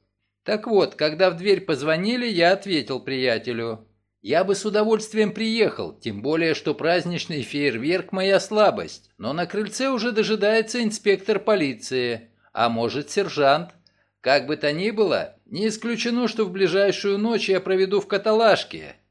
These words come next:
так что до встречи в зале суда». Не успел я положить трубку, как позвонили снова,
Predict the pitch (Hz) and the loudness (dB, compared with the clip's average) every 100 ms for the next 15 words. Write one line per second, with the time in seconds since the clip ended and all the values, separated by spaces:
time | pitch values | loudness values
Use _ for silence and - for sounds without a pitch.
0 | _ 139 190 202 - - 220 214 208 - | _ -4 -2 -2 -6 -2 2 6 4 4
1 | - _ - 113 131 - 151 170 190 220 | -6 _ -8 -2 -2 -4 -2 2 2 0
2 | 185 185 196 196 - 196 151 175 170 _ | 2 4 6 4 0 2 4 4 2 _
3 | _ _ _ _ _ - 160 185 - 262 | _ _ _ _ _ -8 -6 -6 -4 -4
4 | 233 202 180 175 147 127 - 127 120 - | 0 0 2 0 -2 -4 -4 -4 -2 -2
5 | 180 180 - _ _ 107 110 - 107 151 | -2 -2 -8 _ _ -8 -6 -6 -2 0
6 | 160 202 214 214 - 147 120 110 107 98 | 0 0 0 0 -2 -2 0 2 0 -2